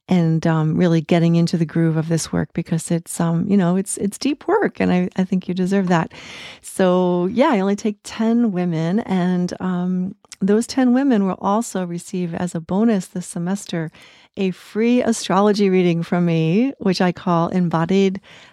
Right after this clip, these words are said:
love Astrology, and it's a,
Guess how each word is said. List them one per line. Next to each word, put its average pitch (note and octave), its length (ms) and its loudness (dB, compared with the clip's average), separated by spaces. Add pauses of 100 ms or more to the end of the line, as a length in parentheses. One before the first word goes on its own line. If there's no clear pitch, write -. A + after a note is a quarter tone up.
(140)
love F3 520 2
Astrology, F3+ 840 -2
and F#3 180 2
it's - 240 -6
a, E3+ 260 0